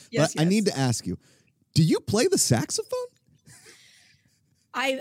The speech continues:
Speaker 1: I played it very, very well growing up. I played it all
Speaker 2: Really?
Speaker 1: throughout high school and about halfway through college. I wasn't, when I went to college, I wasn't in the, like, the school within the university that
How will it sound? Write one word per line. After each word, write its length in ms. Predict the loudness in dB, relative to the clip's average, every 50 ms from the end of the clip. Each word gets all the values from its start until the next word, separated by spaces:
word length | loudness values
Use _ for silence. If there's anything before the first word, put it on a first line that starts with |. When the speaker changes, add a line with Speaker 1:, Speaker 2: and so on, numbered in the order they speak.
| -8 -8
Speaker 1:
I 160 | -6 -4 -4 -4
played 380 | -6 -8 -8 -6 -6 -4 -4
it 120 | -6 -6 -6
very, 420 | -6 -4 -4 -2 -2 -2 -4 -4
very 340 | -4 -2 -2 -2 -2 -4 -4
well 320 | -4 -4 -4 -4 -6 -8
growing 420 | -8 -8 -8 -8 -8 -8 -10 -10 -10
up. 180 | -10 -10 -8 -4
I 100 | -4 -2
played 260 | -2 -2 -2 -4 -4
it 80 | -2 -4 -4 -2
all 160 | 0 2 4
Speaker 2:
Really? 120 | 4 6
Speaker 1:
throughout 220 | 4 4 2 2 0
high 140 | -2 -4 -2 -2 -4
school 420 | -4 -6 -4 -4 -2 -2 -2 -2 -2
and 200 | -4 -4 -4 -4 -6
about 440 | -6 -4 -4 -2 -2 -4 -4 -6 -8 -14
halfway 680 | -16 -12 -8 -4 -4 -4 -4 -6 -6 -4 -4 -4 -4 -4
through 260 | -6 -8 -10 -10 -10
college. 460 | -8 -8 -8 -8 -6 -8 -8 -8 -4
I 100 | -4 -4
wasn't, 580 | -2 -2 -2 -2 -2 -2 -4 -4 -4 -4 -8 -12 _
when 200 | -8 -6 -4 -4
I 120 | -2 -4 -4
went 300 | -4 -4 -4 -4 -4 -6
to 80 | -8
college, 600 | -10 -10 -8 -4 -2 -2 -2 -2 -2 -4 -4 -6 -8
I 120 | -8 -8 -8
wasn't 480 | -6 -6 -6 -4 -4 -4 -4 -4 -6 -6 -6
in 500 | -6 -4 -2 -2 -2 -4 -4 -4 -6 -6
the, 320 | -4 -4 -4 -4 -4 -6 -6
like, 300 | -6 -6 -6 -8 -8 -8
the 80 | -4
school 560 | -2 0 0 0 -2 -2 0 2 2 2 2 2
within 320 | 0 0 2 0 0 2
the 100 | 0 0
university 960 | 0 -2 -2 -2 -4 -4 -6 -6 -4 -4 -4 -4 -2 -2 -2 -2 -4 -6 -6 -6
that 360 | -4 -2 -2 -2 -2 -2